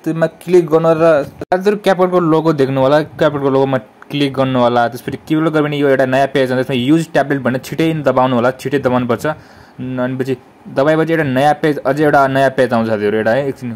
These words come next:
wait गर्नुहोस्, आउँछ। र यो नयाँ पेज त देख्नुहोस्, यस्तो भिडियो बनाउन लागि यस-, यो हेर्नु न, भिडियो चालु हुन छ। र मैले साइडमा तल एउटा ग्रे कलर, एउटा निलो कलरको एउटा, मतलब कि, use tablet भन्यो होला। युज ट्याब्लेटमा क्लिक गर्नु र भिडियो बाइ भिडियो,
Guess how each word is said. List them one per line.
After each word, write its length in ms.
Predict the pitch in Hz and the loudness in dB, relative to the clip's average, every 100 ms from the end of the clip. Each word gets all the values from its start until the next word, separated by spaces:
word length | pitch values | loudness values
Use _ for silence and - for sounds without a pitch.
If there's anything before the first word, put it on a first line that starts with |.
| 110 | -2
wait 220 | 123 135 | 0 0
गर्नुहोस्, 300 | 127 127 131 | 0 -2 -4
आउँछ। 200 | 123 120 151 - - | -4 -6 -8 -6 -4
र 100 | 135 - - | -4 -6 0
यो 140 | 175 185 | 4 4
नयाँ 320 | 151 151 165 165 | 2 0 0 0
पेज 180 | 170 156 | 0 0
त 160 | 151 151 | -2 -2
देख्नुहोस्, 240 | 127 131 | -2 0
यस्तो 320 | 151 143 - 139 | -2 -2 -4 -2
भिडियो 280 | 117 123 | 0 2
बनाउन 180 | 123 131 | 2 0
लागि 180 | 127 135 | -2 -6
यस-, 180 | 131 123 | -8 -4
यो 180 | 127 123 | -2 0
हेर्नु 140 | 117 123 | 0 -4
न, 140 | 143 - - - - | -6 -12 -20 -20 -12
भिडियो 160 | 123 139 | -2 -2
चालु 300 | 143 135 143 | 0 0 2
हुन 140 | 131 113 | 0 0
छ। 160 | 139 - - | -4 -6 -4
र 80 | 139 | -2
मैले 340 | 156 156 151 | 0 0 -2
साइडमा 420 | 147 147 160 175 160 | -2 -2 0 -2 -2
तल 160 | 156 151 | -2 0
एउटा 180 | 151 151 147 - 143 139 | 0 -2 -4 -12 -12 -6
ग्रे 200 | 143 156 | -4 -2
कलर, 320 | 143 131 113 | 0 0 0
एउटा 120 | 143 | -4
निलो 300 | 135 135 151 | -4 -4 -6
कलरको 300 | 151 147 135 139 | -2 -2 0 -2
एउटा, 140 | 131 | -2
मतलब 260 | 131 131 127 | -2 -6 -6
कि, 140 | 175 190 - - - | -6 -8 -14 -20 -4
use 240 | 151 175 | 2 2
tablet 320 | 170 139 139 131 | 2 0 0 0
भन्यो 200 | 113 101 | -2 -2
होला। 80 | 101 | -2
युज 240 | 131 165 | -2 -2
ट्याब्लेटमा 360 | 175 156 160 156 | -2 -2 -2 -6
क्लिक 220 | - 151 | -4 -4
गर्नु 220 | 147 147 151 | -4 -2 -2
र 80 | 143 120 | -2 -4
भिडियो 240 | 117 147 | -2 0
बाइ 120 | 147 | 0
भिडियो, 360 | 127 120 139 | -2 0 -2